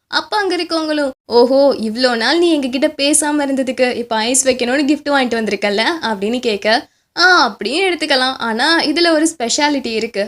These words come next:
அப்படின்னு சொல்லிட்டு ஸ்கார்ஃப் எடுக்கிறான். எடுத்து, "இந்தாங்க இது என்னோட ஃபேவரட் கலர், ரெட்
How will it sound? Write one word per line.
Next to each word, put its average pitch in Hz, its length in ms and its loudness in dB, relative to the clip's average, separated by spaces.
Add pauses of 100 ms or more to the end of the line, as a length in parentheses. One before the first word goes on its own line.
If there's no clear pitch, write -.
அப்படின்னு 214 360 -4
சொல்லிட்டு 254 420 -2 (100)
ஸ்கார்ஃப் 269 480 -2
எடுக்கிறான். 220 480 -4
எடுத்து, 294 360 -2 (400)
"இந்தாங்க 294 420 4 (180)
இது 240 220 -2
என்னோட 240 340 2
ஃபேவரட் 262 640 0
கலர், 254 340 0
ரெட் 226 240 0